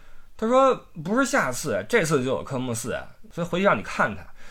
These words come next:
哎呦，当时我醍醐灌顶，难道说我这次考的是一加四混一起考的吗？然后我就懵了啊，因为我只看了科目一。哎呀，时代在变化啊，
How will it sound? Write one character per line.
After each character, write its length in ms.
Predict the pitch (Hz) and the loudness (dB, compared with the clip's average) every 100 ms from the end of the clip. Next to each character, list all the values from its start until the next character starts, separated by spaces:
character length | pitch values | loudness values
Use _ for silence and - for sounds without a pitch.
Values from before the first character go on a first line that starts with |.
| - - | -14 -2
哎 100 | 254 | 0
呦， 100 | 339 | 4
当 160 | 339 294 | 2 2
时 80 | |
我 140 | 302 139 | 2 2
醍 240 | - 220 | 0 -2
醐 140 | 269 285 | 0 4
灌 180 | 220 | 4
顶， 160 | 127 101 | 2 -2
难 100 | 160 | -2
道 140 | 240 | -2
说 140 | 214 254 | -2 -2
我 120 | - | -4
这 80 | 185 | -6
次 120 | 190 | -8
考 180 | - - | -8 -8
的 100 | 104 | -8
是 120 | 127 | -6
一 160 | 175 208 | -2 2
加 180 | 196 214 | 2 0
四 240 | - 123 | -4 -6
混 200 | - 117 | -4 -6
一 60 | 165 | -6
起 120 | - | -8
考 200 | - 92 | -8 -10
的 80 | 92 | -8
吗？ 200 | 101 98 | -6 -6
然 100 | 82 | -6
后 140 | 113 101 | -6 -6
我 140 | 85 | -6
就 220 | 90 92 - - - | -6 -8 -10 -16 -6
懵 240 | 123 113 | -2 -2
了 60 | 95 - | -4 -8
啊， 100 | 85 73 | -10 -6
因 80 | 117 | -4
为 40 | |
我 140 | 123 123 | -4 -6
只 180 | - | -6
看 120 | 87 92 | -6 -8
了 80 | |
科 200 | 87 - | -8 -8
目 100 | 101 | -8
一。 260 | 87 90 - - - - - - - | -8 -10 -12 -14 -12 -12 -12 -14 -8
哎 80 | - | -2
呀， 160 | 143 131 | 0 0
时 160 | - | 2
代 120 | 139 143 | 4 6
在 120 | 127 | 4
变 220 | 139 110 | 2 0
化 120 | 113 | -2
啊， 300 | 85 85 - | -4 -6 -8